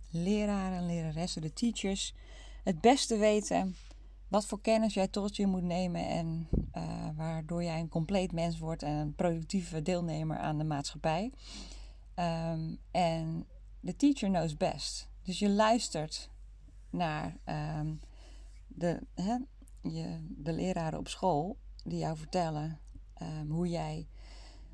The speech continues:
eh, slim bent, waar als jij bepaalde vakken leert, dat je een betere bijdrage kunt leveren, et cetera. En je, op elk moment leer je steeds minder naar jezelf te luisteren. Dan ga je door naar de baan.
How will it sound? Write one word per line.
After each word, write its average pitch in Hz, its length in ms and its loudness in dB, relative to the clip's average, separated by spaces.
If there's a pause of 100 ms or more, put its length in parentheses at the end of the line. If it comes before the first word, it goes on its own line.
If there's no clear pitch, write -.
(260)
eh, - 360 0
slim 240 360 8
bent, 202 500 4 (520)
waar 160 420 2
als 151 280 2
jij 156 260 2
bepaalde 151 420 2
vakken 233 340 6
leert, 196 480 2
dat 160 280 -2
je 160 220 0
een 160 120 2
betere 214 460 4
bijdrage 180 540 4
kunt 175 180 0
leveren, 160 420 0
et - 160 -2
cetera. 147 560 -2
En 180 200 0
je, 220 100 -6 (260)
op 226 220 0
elk 294 220 6
moment 254 460 6
leer 214 180 2
je 208 80 2
steeds 208 320 2
minder 185 280 2
naar 165 160 -2
jezelf 151 320 -2
te 151 100 -8
luisteren. 143 480 -4 (360)
Dan 262 160 6
ga 262 180 6
je 226 80 4
door 208 180 4
naar 190 120 4
de 180 80 2
baan. 214 280 6